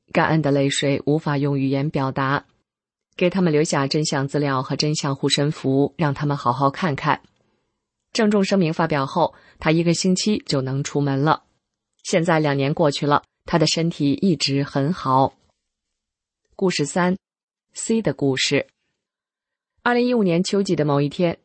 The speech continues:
某某幼儿园倪老师开家长会，在会上说他父亲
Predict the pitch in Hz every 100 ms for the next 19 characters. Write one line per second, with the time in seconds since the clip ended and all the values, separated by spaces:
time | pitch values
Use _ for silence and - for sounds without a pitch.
0 | _ 175 202 156 151 156 156 135 139 -
1 | 156 170 131 - 143 143 156 143 151 143
2 | 135 135 180 151 _ _ _ _ _ -
3 | 170 160 185 156 139 - - 143 156 147
4 | 151 - 147